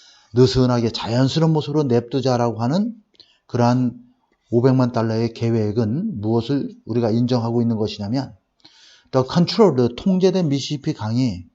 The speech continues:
is washing away twenty-four square miles of the state annually. 해마다, 이런 얘기야.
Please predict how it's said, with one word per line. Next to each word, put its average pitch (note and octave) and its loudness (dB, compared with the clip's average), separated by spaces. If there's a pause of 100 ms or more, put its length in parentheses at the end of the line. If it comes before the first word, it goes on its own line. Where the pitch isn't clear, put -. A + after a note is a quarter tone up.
(420)
is C#3+ 2
washing D3 0
away D#3 2
twenty-four C3 -2
square D3 -6
miles C#3 -2
of A#2+ -2
the C3 0
state D3 -6
annually. C3 -2
해마다, C3+ -4
이런 A2 -4
얘기야. - -14